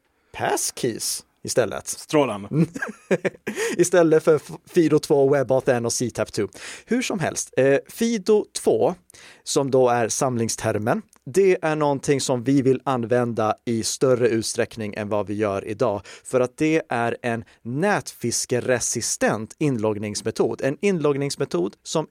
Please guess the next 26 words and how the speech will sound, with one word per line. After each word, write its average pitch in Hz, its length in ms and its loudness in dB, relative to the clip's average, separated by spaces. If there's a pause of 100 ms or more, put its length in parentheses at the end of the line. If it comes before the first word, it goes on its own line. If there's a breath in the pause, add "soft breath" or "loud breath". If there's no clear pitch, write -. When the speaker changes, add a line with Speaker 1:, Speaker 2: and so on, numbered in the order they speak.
Speaker 1:
inte 170 380 -2
går 139 500 2
att 101 320 -6
nätfiska. 135 720 0 (600 loud breath)
Och 151 240 0
om 156 160 2
det 151 80 4
finns 151 360 0
någonting 175 600 2
som 135 320 -2
är 135 100 2
bättre 113 720 -2 (160)
än 120 320 0
att - 320 -4 (300 loud breath)
öva 156 420 4
på 127 320 2
att 120 100 -2
känna 131 400 0
igen 143 340 2
nätfiskeattacker 123 1040 -4 (260 loud breath)
så - 180 0
är 147 140 4
det 139 60 4
att 139 80 -4
använda 147 540 2
inloggningsmetoder 127 1200 2